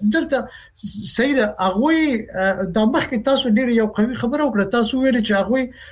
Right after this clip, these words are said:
فکر کوي چې راشي دا اروپایي هیواد دی، دلته کاملاً، اه، ازادي ده. اف-، افغانستان او د دې ځای کې ډېر فرق دی. افغانستان کې یو سړی کولی شي چې مثلاً څلور ښځې ولري.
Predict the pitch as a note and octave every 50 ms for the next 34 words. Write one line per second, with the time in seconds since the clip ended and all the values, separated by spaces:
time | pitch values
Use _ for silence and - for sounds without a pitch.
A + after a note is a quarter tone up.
0 | - _ _ - B3+ G#3+ C#4 B3+ A3+ C#4 C#4 A#3+ A#3 B3+ C4+ C4+ - B3+ G#3 G#3
1 | A#3 A#3 A#3 A3 G#3+ A3+ G#3 - A#3 B3 C4+ A3+ G#3+ B3+ C4 C4+ B3+ A3 A#3 A3
2 | G#3+ B3 G#3 A3 G#3 - - G#3 G#3 G#3 A3 A#3 C#4 C#4 C4 A#3 G#3 - - -
3 | F#3+ F#3+ F#3+ - F3 E3 D3+ F3+ F3+ F3 F3+ B3 A#3+ G3+ D#3+ B2 - - _ -
4 | _ _ _ _ _ _ _ _ _ _ _ _ _ _ _ _ _ _ _ _
5 | _ - - - - G#3 C4 B3+ - - G3+ G3 F3 F#3+ G3 G3 G3 - - D#4
6 | D4+ D4 C4+ - - G3+ G3+ G3 G3 G3+ F#3 B3 C#4 B3+ B3 B3+ G#3+ A#3+ A#3+ A#3
7 | - - - - F#3 F3+ B3 D4 A#3 G#3+ - - G#3 G#3 G#3 E3+ D3+ C#3+ C3 -
8 | - - - - - _ - E3 D#3 F3 F#3+ G3 G3 - D#4 D#4 D4+ D4+ C#4 A#3+
9 | A#3+ A3+ G#3+ A#3 B3 C4+ D4 B3 - C4+ C#4+ D4 C#4+ C4 A3 C4+ B3+ - B3+ A3+
10 | A3+ G#3+ - A#3+ B3+ C4 B3 - - G3+ A3+ D#4 D#4 - - A3+ G#3 F3+ F#3+ E3
11 | E3 D#3 C3+ B2+ A#2+ A#2+